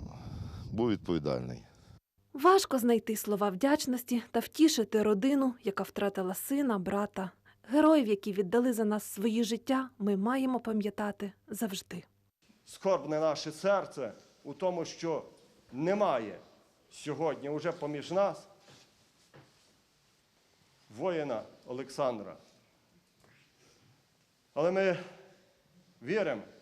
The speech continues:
Speaker 3: що вінець слави, який Господь уготовує всь-, кожному, хто віддасть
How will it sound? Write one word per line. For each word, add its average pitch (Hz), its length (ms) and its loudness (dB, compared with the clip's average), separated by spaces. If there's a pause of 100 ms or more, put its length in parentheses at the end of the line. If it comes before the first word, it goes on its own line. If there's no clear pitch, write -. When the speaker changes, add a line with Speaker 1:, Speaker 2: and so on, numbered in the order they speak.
(100)
Speaker 3:
що - 200 -12
вінець 165 360 -4
слави, 180 380 2 (1200)
який 170 260 -8
Господь 165 680 -6
уготовує 185 760 0
всь-, 185 200 -12 (140)
кожному, 175 680 0 (1800)
хто 208 260 -2
віддасть 214 600 0